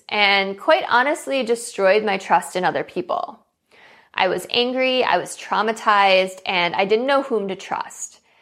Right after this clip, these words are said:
I just wanted to get away from everyone. But I didn't get away from <laughs> everyone. The week that this all happened, I ended up calling about eighty to ninety people who were part of this community on the phone.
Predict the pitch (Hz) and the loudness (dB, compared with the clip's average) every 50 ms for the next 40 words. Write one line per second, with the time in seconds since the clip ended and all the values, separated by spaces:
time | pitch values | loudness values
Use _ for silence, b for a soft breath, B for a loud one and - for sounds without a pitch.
0 | b b b b b b b - - 214 220 233 233 214 240 254 254 254 196 185 | b b b b b b b 0 2 2 4 2 2 0 0 -2 -2 -4 -6 -4
1 | 196 196 208 220 233 233 233 233 208 214 - - 233 226 214 208 190 175 - 214 | -2 0 0 0 0 0 -2 -2 -4 -8 -14 -12 -10 -8 -8 -8 -10 -8 -4 -2
2 | 196 202 - - - 240 233 214 190 180 175 175 180 175 - - - 180 160 160 | -2 -2 -2 -4 -4 -4 -4 -2 -2 -2 -2 -4 -6 -8 -14 -14 -10 -10 -8 -8
3 | 156 160 - - - 151 - - - - - - - - _ _ _ _ _ _ | -10 -14 -16 -14 -14 -14 -14 -14 -16 -16 -16 -18 -20 -20 _ _ _ _ _ _
4 | _ _ _ _ _ _ _ _ - 247 240 - 247 240 214 214 214 202 202 196 | _ _ _ _ _ _ _ _ 2 2 2 2 2 2 4 2 0 0 -2 -6
5 | 175 170 170 - 175 - 190 190 247 247 214 233 277 277 - - 202 175 - - | -6 -6 -6 -8 -8 -10 -10 -8 -8 -6 -2 0 0 0 2 0 -2 -2 -4 -10
6 | - 403 403 B B B - 269 269 254 208 240 247 294 359 370 370 381 - 523 | -14 -16 -16 B B B 0 2 2 0 -2 -2 -2 -2 0 0 0 0 0 0
7 | - - - 226 220 208 214 - - 160 165 190 - 202 220 220 233 247 254 - | -2 0 2 2 4 2 2 2 -2 -2 -2 -2 -2 -4 -4 -4 -6 -6 -6 -8
8 | - - - 196 202 220 247 269 285 311 285 254 233 214 202 - - - 202 180 | -6 0 2 4 4 4 4 2 2 2 2 4 4 2 2 -2 -4 0 2 2
9 | 185 190 202 202 202 202 - - 185 185 170 170 170 175 175 - - - _ _ | 4 2 0 -2 -6 -8 -6 -2 0 2 4 4 4 2 2 -2 -6 -12 _ _
10 | _ _ - 220 214 226 233 262 277 285 262 240 208 190 185 190 190 196 196 196 | _ _ 2 4 4 4 4 0 0 0 -2 -2 -2 -2 -4 -4 -4 -6 -6 -6
11 | - 180 170 - 175 175 185 180 196 - - 196 190 185 180 180 - - 175 175 | -8 -8 -4 0 2 2 2 2 0 -2 -2 -2 0 -2 -2 -2 -2 0 0 0
12 | 175 - 190 180 - 175 175 - - 190 175 170 170 170 170 170 170 170 - - | 0 -2 -4 -6 -6 -8 -10 -10 -14 -14 -12 -10 -10 -10 -10 -8 -8 -6 -6 -6
13 | 156 151 - - - - - - - - - | -8 -10 -10 -8 -8 -8 -8 -8 -12 -18 -20